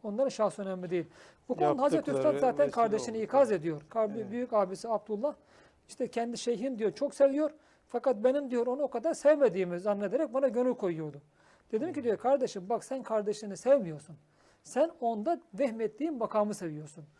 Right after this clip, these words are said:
Speaker 2: Evet.
Speaker 1: Onu Gavs görüyorsun, Gavs-ı Azam görüyorsun. Fakat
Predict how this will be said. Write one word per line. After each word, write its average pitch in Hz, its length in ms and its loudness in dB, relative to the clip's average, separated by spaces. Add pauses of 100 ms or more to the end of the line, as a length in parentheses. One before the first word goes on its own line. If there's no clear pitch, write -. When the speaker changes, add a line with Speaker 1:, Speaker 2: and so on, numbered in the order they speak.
(220)
Speaker 2:
Evet. - 100 -4
Speaker 1:
Onu 254 200 0
Gavs 269 260 6
görüyorsun, 170 520 -4
Gavs-ı 254 300 4
Azam 220 260 0
görüyorsun. 156 420 -10 (960)
Fakat 240 300 0